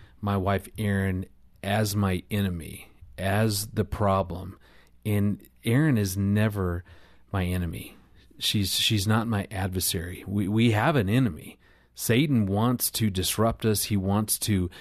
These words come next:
destroy our unity. Erin and I, when we walked down the aisle, we became the Smalley team. Ongoing conflict,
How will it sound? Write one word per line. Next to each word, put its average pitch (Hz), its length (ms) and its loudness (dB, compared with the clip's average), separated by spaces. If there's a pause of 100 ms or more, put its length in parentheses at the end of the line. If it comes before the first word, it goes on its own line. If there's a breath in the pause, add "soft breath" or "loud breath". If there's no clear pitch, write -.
(240 loud breath)
destroy 107 840 0 (380 loud breath)
our 107 140 0
unity. 113 680 0 (520 soft breath)
Erin 113 220 4
and 113 120 4
I, 107 160 4
when 101 240 2
we 117 140 4
walked 110 320 0
down 104 260 0
the 95 180 -2
aisle, 107 360 0
we 98 80 0
became 101 380 -2
the 95 100 0
Smalley 101 680 0
team. 107 480 -2 (420 soft breath)
Ongoing 143 460 4
conflict, 127 720 -2